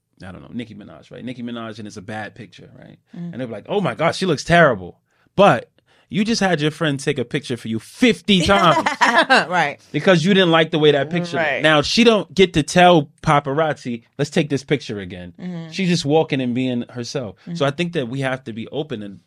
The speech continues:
Speaker 1: these are moments, these are seconds, these are quick spurts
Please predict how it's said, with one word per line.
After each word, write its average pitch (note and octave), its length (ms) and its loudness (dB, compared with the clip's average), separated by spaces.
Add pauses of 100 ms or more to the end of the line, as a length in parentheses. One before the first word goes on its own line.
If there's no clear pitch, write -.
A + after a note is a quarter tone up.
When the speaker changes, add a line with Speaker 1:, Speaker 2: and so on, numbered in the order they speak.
(300)
Speaker 1:
these F3+ 220 -4
are D#3 80 -2
moments, B2+ 460 -2
these D3+ 160 -6
are C#3+ 40 -6
seconds, D3 540 -8
these C3+ 180 -12
are C3 60 -8
quick - 400 -12 (320)
spurts - 580 0